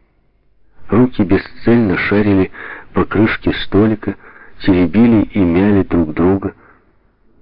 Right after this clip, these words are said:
Лицо покрылось легкой испариной, губы были приоткрыты, и через них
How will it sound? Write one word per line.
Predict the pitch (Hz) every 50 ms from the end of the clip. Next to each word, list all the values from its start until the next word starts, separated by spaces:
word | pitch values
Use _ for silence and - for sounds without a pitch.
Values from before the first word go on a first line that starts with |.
| - -
Лицо | - 73 76 76 - - - 113 123
покрылось | - - 82 - - 85 92 101 104 - - - - - - -
легкой | - 69 78 78 - - - - 69
испариной, | - - - - 82 87 98 101 92 90 90 - _ _ _ _ _ _ _ _ _ _ _ - -
губы | - 71 78 101 110 107 101 85
были | 69 80 71 67 69
приоткрыты, | - - 80 73 69 - - - 80 85 101 104 - - - - _ _ _ _ _ _ _ _ - - -
и | - -
через | - - - 73 73 69 -
них | 147 113 208 - - - -